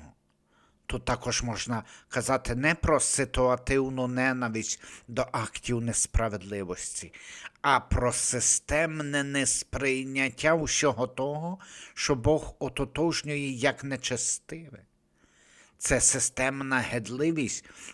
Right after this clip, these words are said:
та несприйняття шляху та цінностей нечестивих. Зворотнім боком цього буде любов та емпатія до людства, як до носіїв образу Божого. Така емпатія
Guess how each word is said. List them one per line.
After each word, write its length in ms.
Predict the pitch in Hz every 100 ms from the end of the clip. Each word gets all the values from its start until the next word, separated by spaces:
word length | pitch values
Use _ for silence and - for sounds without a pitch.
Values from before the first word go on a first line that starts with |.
| _
та 120 | 127
несприйняття 1000 | 131 131 - - 127 127 123 131 - 131
шляху 720 | - - 127 127 135 - 156 - - - -
та 140 | 123
цінностей 760 | 123 - 139 139 135 - 131 127
нечестивих. 1120 | 123 123 117 - - - 78 - 71 - _ _ _ _ - - -
Зворотнім 720 | - 110 127 131 - 131 120
боком 480 | 107 147 165 - 135
цього 260 | - 131 131
буде 300 | 123 135 131
любов 640 | 131 113 147 170 151 92 - - - _
та 140 | 143 143
емпатія 680 | 123 123 - 147 - 143
до 140 | 123 131
людства, 720 | 135 165 165 - - 95 87 - - -
як 180 | 120 104
до 120 | 123
носіїв 540 | 120 117 - 135 131 -
образу 440 | 113 107 120 - 110
Божого. 600 | - 139 - - - - _ _ - _
Така 320 | 120 117 127
емпатія 920 | 131 113 113 - 147 151 - 139 135